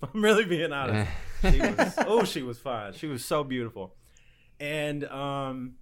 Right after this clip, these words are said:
Speaker 1: she knew I was, like, kinda, like, you know, trying to do that. And, um, she was like, "Hey, you wanna go to church with me?" And I was like,
Speaker 2: Hey, we
Speaker 1: "Ugh,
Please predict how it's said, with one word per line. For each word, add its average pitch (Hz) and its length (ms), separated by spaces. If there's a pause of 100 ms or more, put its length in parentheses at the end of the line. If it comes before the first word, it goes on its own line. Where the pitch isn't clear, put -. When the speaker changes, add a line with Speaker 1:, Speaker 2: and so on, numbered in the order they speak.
Speaker 1:
she - 200
knew 220 160
I 196 100
was, 175 160
like, 143 220
kinda, 170 420
like, 143 360
you 156 60
know, 147 120
trying 151 300
to 120 40
do 160 240
that. 127 420
And, 127 380
um, 120 420
she 160 140
was 147 100
like, 135 200
"Hey, 156 340 (300)
you 143 100
wanna 160 140
go 151 100
to 135 60
church 190 300
with 156 80
me?" 143 40
And 143 60
I 151 40
was 147 80
like, 113 240 (1160)
Speaker 2:
Hey, 104 80
we 95 140
Speaker 1:
"Ugh, 165 420